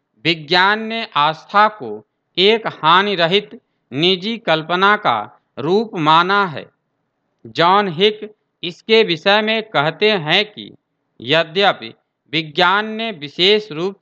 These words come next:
से धर्म की बातों को असिद्ध नहीं किया है, किंतु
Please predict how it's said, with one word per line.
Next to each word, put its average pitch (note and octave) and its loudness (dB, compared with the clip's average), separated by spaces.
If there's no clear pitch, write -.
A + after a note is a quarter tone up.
से B2 0
धर्म F#3+ 0
की G#3+ -8
बातों D#3 0
को C#3 -8
असिद्ध G3+ 2
नहीं F3 0
किया F#3 0
है, C#3 -8
किंतु E3+ 0